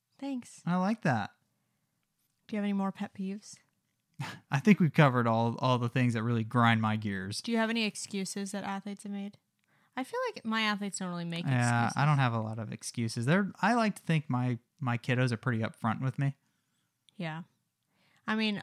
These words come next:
Speaker 1: honestly, I think it also goes down to personality too, because there are some people who just,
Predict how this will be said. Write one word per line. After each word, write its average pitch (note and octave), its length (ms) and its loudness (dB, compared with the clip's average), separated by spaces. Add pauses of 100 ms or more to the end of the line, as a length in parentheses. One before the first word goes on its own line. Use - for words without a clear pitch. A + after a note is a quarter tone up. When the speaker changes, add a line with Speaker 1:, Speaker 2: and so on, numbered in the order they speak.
Speaker 1:
honestly, G#3 560 -2
I G#3+ 120 -2
think A#3 220 -6
it B3 120 -6
also G#3 300 -6
goes G3 200 -8
down F#3 180 -6
to F#3 60 -10
personality E3+ 560 -10
too, E3+ 400 -10
because E3+ 520 -10 (600)
there G3+ 140 -4
are F#3 160 0
some G#3 180 -6
people F#3+ 260 -6
who F3+ 120 -4
just, E3+ 240 -10